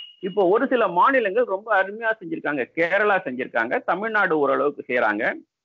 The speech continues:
But மாநிலங்கள் தொடர்ந்து செய்யறதுக்கு மத்திய அரசு ஒரு தடையா இருக்கு. எந்த விதத்துல தடையா இருக்குன்னா, மாநில அரசுக்கு தேவையான நிதியை கொடுக்கலாம். இப்ப மத்திய அரசு வந்து இதை coordinate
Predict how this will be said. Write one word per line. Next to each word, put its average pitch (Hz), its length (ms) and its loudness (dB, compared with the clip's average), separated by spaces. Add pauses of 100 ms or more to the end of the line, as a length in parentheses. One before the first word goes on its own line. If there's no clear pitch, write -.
(120)
But 220 360 0
மாநிலங்கள் 240 840 2
தொடர்ந்து 277 500 0
செய்யறதுக்கு 208 960 0 (380)
மத்திய 226 360 0
அரசு 196 240 0
ஒரு 180 200 0
தடையா 170 340 2
இருக்கு. 127 240 -2
எந்த 226 260 0
விதத்துல 185 360 0
தடையா 139 260 2
இருக்குன்னா, 127 440 -2 (400)
மாநில 247 520 0
அரசுக்கு 165 560 -4
தேவையான 196 540 2
நிதியை 190 460 0
கொடுக்கலாம். 113 480 -8 (400)
இப்ப 92 260 -10
மத்திய 190 320 0
அரசு 190 280 0
வந்து 180 560 -2
இதை 143 280 -2
coordinate 190 500 0